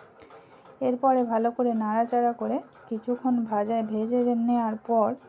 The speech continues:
ওর মধ্যে আমি একটা গোটা রসুন দিয়ে দেব।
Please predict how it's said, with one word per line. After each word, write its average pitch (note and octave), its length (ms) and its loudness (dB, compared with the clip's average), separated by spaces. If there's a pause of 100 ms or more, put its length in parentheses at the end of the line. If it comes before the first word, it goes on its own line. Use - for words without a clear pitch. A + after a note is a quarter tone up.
(520)
ওর A#3+ 160 2
মধ্যে B3 440 2
আমি A3+ 320 0
একটা A3+ 340 -2 (520)
গোটা G#3 400 2 (500)
রসুন A#3 440 2
দিয়ে G3+ 160 -2
দেব। G3 300 -6